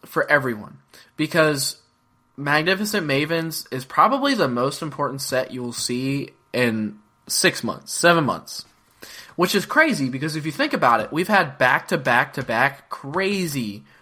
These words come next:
releases. So if you think about it, Power of the Element ch-, changed everything. Right? Changed,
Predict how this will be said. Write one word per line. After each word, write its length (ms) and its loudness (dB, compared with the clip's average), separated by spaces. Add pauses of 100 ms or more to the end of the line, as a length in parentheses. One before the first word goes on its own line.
(140)
releases. 640 0 (420)
So 120 2
if 60 2
you 80 0
think 120 4
about 240 4
it, 80 -8
Power 320 6
of 60 0
the 100 0
Element 440 0
ch-, 260 -12
changed 680 0
everything. 640 0 (1160)
Right? 320 4 (600)
Changed, 600 0